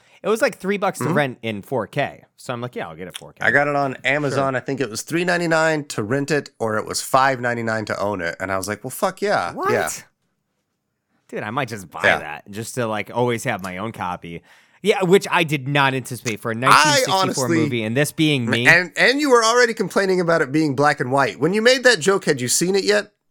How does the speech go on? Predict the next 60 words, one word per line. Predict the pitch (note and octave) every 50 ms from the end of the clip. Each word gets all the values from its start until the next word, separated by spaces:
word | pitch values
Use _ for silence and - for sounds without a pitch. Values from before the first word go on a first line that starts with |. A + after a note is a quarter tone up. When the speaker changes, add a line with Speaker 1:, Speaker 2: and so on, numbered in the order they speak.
| _ _ _ _ -
Speaker 2:
Or | C#3
did | C3+ B2
you | A#2 B2+
watch | B2+ C#3 C#3+ -
it | B2 -
today? | - A#2 A#2 - B3 - - -
Speaker 1:
Oh, | D#3
dude, | D3+ C3 - G#3+ G#3 G3+ E3
it, | D#3 F3+ G3+ E3 D3 C#3
that | F3+ F#3+ G#3 G3+
was | G#3 G3 - G#3 G3+ -
one | C3+ C#3+ D#3+ D3+ C#3+
thousand | - - D#3 D3+ D3+ C#3 C3+ C#3+ B2+
percent | B2 B2+ - - B2+ A2
a | G2+ F#2+
joke. | E2 F3
Speaker 2:
I | B3+ E4 F4+
know | G4 G4 F#4
it | D4 G#3+
was. | F#3+ B3+ D#4 A#3 E3+ D#3 D3 C#3+ - -
I | F#3 A#3
know | - - D#4
Speaker 1:
I | C#4+
Speaker 2:
it |
Speaker 1:
was, | A3+ G#3
Speaker 2:
was | C4 B3+ F3
a | D#3
joke. | B2 G#2+ D#3 G3 E3+ E3+
Speaker 1:
dude, | G3+ G3+
was, | F#3 D#3+
I | F#3 E3+
was | F3 F3
doing, | D3 G3 G3 F#3+
like, | F#3+ F3+ E3 C#3+
a | D#3+ D#3+
horror, | C3+ E3+ A3+ B3+ B3 B3+ B3
horror, | A#3 B3+ -
Speaker 2:
Exactly. | - - G3 F#3 D3+ - B2+ G2+ F#2
Speaker 1:
like, | - D#3 D3 -
stupid | - - - E3 C3+ - B2 -
question. | - C#3+ A#2+ A#2 - -
Speaker 2:
But | F#3+ G#3+
I | A3+
didn't | A3 A3+ B3 A#3
know, | A3+ G#3+
like, | E3 F3+ D#3+ -
had | F#3 F3+ D#3+
you | E3+ F#3
actually | F3 D#3+ D#3+ D#3+ D#3+
Speaker 1:
Uh, | D#3 D#3
Speaker 2:
watched | D3+ D3 D3 - -
it | G#2 E2
yet? | F#2 F#2+ F#2 F2+ -
Speaker 1:
I | A3
knew | B3 D4+ E4
it |
was | C#4 E3+ B2
black | - B2+ A2+ -
and | G#2 F#2
white. | D#2+ D#2 E2+ -